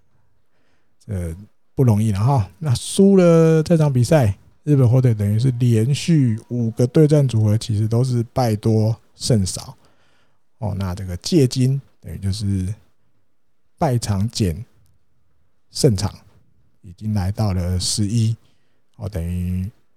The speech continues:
输的场次比胜的场次多到十一了哈，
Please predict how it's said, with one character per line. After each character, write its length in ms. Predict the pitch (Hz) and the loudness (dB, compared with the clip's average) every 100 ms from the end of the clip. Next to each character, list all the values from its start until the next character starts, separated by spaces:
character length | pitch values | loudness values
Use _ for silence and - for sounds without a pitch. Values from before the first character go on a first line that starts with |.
| _ _ _ _ _ _ _ _ _ _ | _ _ _ _ _ _ _ _ _ _
输 320 | - 151 143 | 0 2 4
的 120 | 123 | 2
场 220 | - 92 | 0 -6
次 140 | 92 113 | -4 -4
比 240 | 101 85 | -4 -6
胜 280 | 82 - 113 | -6 -4 -2
的 100 | 98 | -2
场 180 | 90 90 | -6 -6
次 80 | 104 | -6
多 200 | - 104 | -2 -2
到 140 | 98 | -2
十 280 | 90 - 87 | -4 -8 -6
一 140 | 95 | -4
了 100 | 92 | -2
哈， 220 | 92 104 | -2 -4